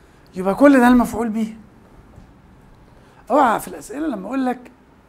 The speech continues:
"ما وظيفة ات؟" تقول لي: "دي المفعول به"، يبقى تاخد صفر على طول. لكن لو قلت علامة المفعول به تاخد الدرجة.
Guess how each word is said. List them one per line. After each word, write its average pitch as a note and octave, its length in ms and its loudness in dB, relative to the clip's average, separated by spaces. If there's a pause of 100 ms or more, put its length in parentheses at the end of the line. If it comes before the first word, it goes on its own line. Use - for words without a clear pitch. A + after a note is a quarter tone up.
(380)
"ما A#3 220 0
وظيفة A3+ 460 -2
ات؟" A#3 100 -4 (1120)
تقول A3+ 300 4
لي: C4 180 2
"دي B3 100 0
المفعول A#3+ 420 0
به"، G3 360 -4
يبقى D#3 180 -16
تاخد F#3+ 280 -14
صفر D#3 260 -14
على C#3+ 180 -20
طول. - 160 -20 (1400)
لكن G#3 260 -2
لو A3 140 0
قلت D#4 240 -2
علامة C4 580 0
المفعول A3 420 -10
به B3 280 -8
تاخد G3 180 -12
الدرجة. D3 380 -14